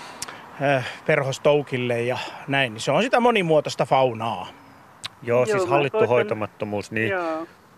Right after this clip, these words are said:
Speaker 2: on pihan, varsinkin kannattaa reuna-alueelle laittaa, että kun siellä ei sitten liikuta niin paljon,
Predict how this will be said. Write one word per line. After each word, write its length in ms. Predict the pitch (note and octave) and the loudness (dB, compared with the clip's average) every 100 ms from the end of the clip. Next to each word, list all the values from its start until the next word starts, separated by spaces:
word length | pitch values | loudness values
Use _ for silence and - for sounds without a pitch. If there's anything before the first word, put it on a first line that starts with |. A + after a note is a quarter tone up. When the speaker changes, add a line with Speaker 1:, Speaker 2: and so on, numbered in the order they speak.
| _ - - - - - - - - - - | _ -20 -20 -20 -20 -20 -20 -20 -20 -20 -4
Speaker 2:
on 220 | C3 A#2+ - _ - | -2 -2 -8 _ -4
pihan, 380 | C#3 C#3 A#2+ - | -2 -2 -4 -2
varsinkin 340 | C3+ C3+ D3 - | -2 -2 -6 -4
kannattaa 340 | D3 - C#3+ | -4 0 0
reuna-alueelle 760 | D3 D3 B2 A2 G2+ G2+ G2+ | 2 2 2 2 2 2 2
laittaa, 520 | G2 G#2+ G2+ - A2 F#2+ | 2 2 0 -2 -2 -2
että 140 | - | -4
kun 80 | G2+ | -8
siellä 300 | - G#2 G2+ | -2 0 0
ei 80 | G2 | -4
sitten 300 | - G#2+ G#2+ | -6 -4 -2
liikuta 400 | A2 - G2 G#2+ | -2 -4 -8 -8
niin 260 | F#2+ F#2+ | -6 -8
paljon, 460 | - G#2 G2 G2 | -2 -2 0 -4